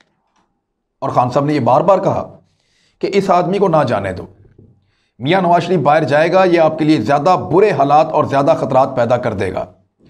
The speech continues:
लेकिन सऊदी अरब का pressure था और पाकिस्तान की establishment तय कर चुकी थी, लिहाजा मियाँ नवाज शरीफ साहब पाकिस्तान से बाहर चले गए। और अब जिन्होंने भेजा है ना, वो जवाब दें, वो बताएं कि आपने इस आदमी को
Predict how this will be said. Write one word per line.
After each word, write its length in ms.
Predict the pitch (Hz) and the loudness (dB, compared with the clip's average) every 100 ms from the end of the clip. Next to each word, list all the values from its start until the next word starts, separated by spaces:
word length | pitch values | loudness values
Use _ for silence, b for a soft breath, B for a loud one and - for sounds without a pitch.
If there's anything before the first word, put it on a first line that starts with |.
| b b - | b b -4
लेकिन 240 | 127 156 | -2 0
सऊदी 280 | 156 139 139 | 0 0 2
अरब 140 | 165 160 | 2 2
का 80 | 156 | 0
pressure 340 | 143 143 196 | 0 0 0
था 180 | 170 170 160 - - _ _ - | 2 2 0 -8 -18 _ _ -6
और 120 | 139 | 0
पाकिस्तान 460 | 139 139 139 151 | 0 0 0 -2
की 100 | 139 | 0
establishment 600 | 151 151 139 135 139 139 | -2 0 -2 -2 -2 -2
तय 140 | 156 185 | 0 0
कर 160 | 190 | 0
चुकी 240 | 170 170 165 | -2 -2 -2
थी, 180 | 156 147 139 B B _ | -2 -2 -4 B B _
लिहाजा 320 | - 185 196 214 | -2 0 2 2
मियाँ 220 | 180 196 | 2 0
नवाज 180 | 165 147 | 0 0
शरीफ 140 | 156 | 0
साहब 160 | 156 151 | 0 0
पाकिस्तान 380 | 123 127 139 131 | -2 0 -2 0
से 100 | 135 | 0
बाहर 220 | 113 113 | 0 0
चले 200 | 107 90 | -2 -8
गए। 120 | 87 - _ _ _ _ _ | -10 -18 _ _ _ _ _
और 120 | 175 | 0
अब 120 | 190 | 0
जिन्होंने 280 | 143 180 190 | 2 2 2
भेजा 340 | 139 123 139 190 | 0 -2 2 2
है 80 | |
ना, 100 | 127 127 - - _ _ _ | 2 -4 -8 -20 _ _ _
वो 160 | 147 196 | 2 2
जवाब 380 | 139 107 110 110 | 4 2 0 0
दें, 240 | 107 104 - _ _ _ _ _ _ _ _ _ | -6 -6 -10 _ _ _ _ _ _ _ _ _
वो 220 | 110 185 | 0 2
बताएं 360 | 185 151 151 165 | 2 2 0 0
कि 80 | 156 | 0
आपने 300 | 147 143 151 | 0 0 -2
इस 120 | 147 | 0
आदमी 340 | 123 120 127 165 | 2 0 0 -2
को 140 | 135 | 0